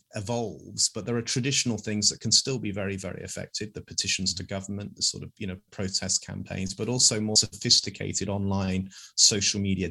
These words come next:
digital media driven type campaigning activity. But ultimately what you've got to do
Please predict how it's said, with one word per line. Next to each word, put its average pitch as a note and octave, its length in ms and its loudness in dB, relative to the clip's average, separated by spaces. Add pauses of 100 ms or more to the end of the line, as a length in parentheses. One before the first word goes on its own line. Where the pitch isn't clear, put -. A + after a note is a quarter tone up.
(100)
digital - 420 0
media F#2+ 320 0
driven G2+ 480 2
type F#2+ 320 2
campaigning F#2+ 600 0
activity. F#2+ 480 0
But A2+ 140 2
ultimately C#3+ 360 4
what G#2+ 220 -2
you've G2 160 0
got - 240 -2
to - 140 4
do - 160 -4